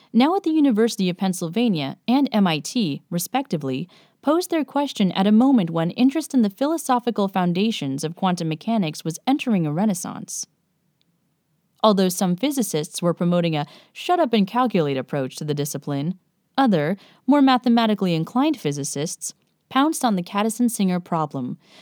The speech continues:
which they understood as a question about C-star algebras, abstract structures that capture the algebraic properties not just of quantum systems,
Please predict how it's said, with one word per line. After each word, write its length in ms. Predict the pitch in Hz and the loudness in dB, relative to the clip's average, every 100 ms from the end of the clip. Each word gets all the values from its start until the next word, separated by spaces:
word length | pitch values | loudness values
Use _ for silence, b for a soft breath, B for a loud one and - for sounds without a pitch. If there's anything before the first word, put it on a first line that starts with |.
| b | b
which 180 | 240 220 | 2 4
they 140 | 254 | 2
understood 560 | - 269 359 - 269 247 | 4 2 2 -2 0 0
as 100 | 202 | 0
a 60 | 196 | -2
question 520 | - 285 285 - 160 | -4 -6 -4 -2 -2
about 300 | 156 151 139 | 0 -2 -4
C-star 560 | - 214 202 165 147 - | -2 -2 -2 -4 -4 -4
algebras, 720 | 226 202 147 113 - - - _ _ _ _ _ _ | -4 -4 -4 -8 -8 -12 -14 _ _ _ _ _ _
abstract 500 | 220 247 - 226 196 | -4 -4 -2 -2 -2
structures 680 | - - 302 311 - 143 156 B B B | -6 -6 -6 -4 -4 -4 -4 B B B
that 160 | 240 | -6
capture 360 | - 302 339 339 | -4 -6 -2 -2
the 160 | 277 - | -2 0
algebraic 560 | 247 294 233 233 208 | -2 0 0 2 0
properties 640 | - 247 269 165 143 135 - - | -2 -2 0 -2 -2 -4 -4 2
not 280 | 240 359 | 2 2
just 180 | - 381 | -4 -6
of 120 | 269 | -6
quantum 360 | - 247 220 180 | 0 2 2 0
systems, 600 | 180 277 - 165 131 147 | -2 -6 -4 -4 -4 -6